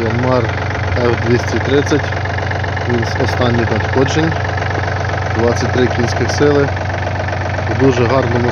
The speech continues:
стані. Фарба рідна. Резина рідна. Резина бистріша. Задня, передня. Диски не витерті.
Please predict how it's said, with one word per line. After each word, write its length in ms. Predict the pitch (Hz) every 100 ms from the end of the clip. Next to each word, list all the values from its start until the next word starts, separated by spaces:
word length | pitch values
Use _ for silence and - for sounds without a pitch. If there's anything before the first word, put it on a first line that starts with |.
| -
стані. 300 | 139 139 131 123 - - - - - - - - - - - - - -
Фарба 360 | 135 135 131 120
рідна. 360 | 131 143 135 117 - - - - - - - - - - -
Резина 500 | 123 123 147 151 147
рідна. 320 | 143 170 147 123 - - -
Резина 300 | - 147 143 147
бистріша. 520 | 135 - 156 160 - - - 247 - - - - - - - - - - - - - - - - - - - - - - - - - - - -
Задня, 320 | 131 139 127 -
передня. 380 | 120 127 120 120 - - - - - - - - - - - 139 - - - -
Диски 340 | 135 156 - 127
не 120 | 127
витерті. 580 | 131 143 143 - 117